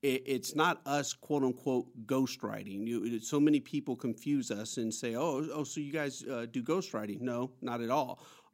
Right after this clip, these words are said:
Our books are comprised of the author in their tone, their voice, their experiences,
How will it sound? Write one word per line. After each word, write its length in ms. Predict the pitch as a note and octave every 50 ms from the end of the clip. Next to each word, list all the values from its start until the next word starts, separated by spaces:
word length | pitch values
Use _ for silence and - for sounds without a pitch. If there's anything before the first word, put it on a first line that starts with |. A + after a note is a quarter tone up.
| _ - C3
Our 140 | C3+ D3+
books 320 | D3+ C#3 D#3 C3+ C3 - C#3+
are 60 | A#2+
comprised 680 | - B2+ A#2 - - - B2 B2 A#2+ B2 A2+ - -
of 180 | A#2+ A2 G#2 A2
the 140 | A#2 A2 - -
author 500 | B2+ C3 C#3 C3 C3 - A#2 A2 G#2+ - -
in 220 | - A#2 A2 A2
their 220 | G#2 A#2+ B2+ C3+ C3+
tone, 440 | C#3 - - B2 A#2+ B2 B2 A2+ G#2 A2
their 200 | B2 A#2+ B2 A#2
voice, 420 | G#2 A2 A2+ A2+ A2 A2 - - -
their 200 | - A#2+ A#2+ A#2
experiences, 920 | A#2 A2+ - - - A#2+ G#2+ A2 A2+ A2 G#2+ A2 - A#2+ A2 A2 G#2 -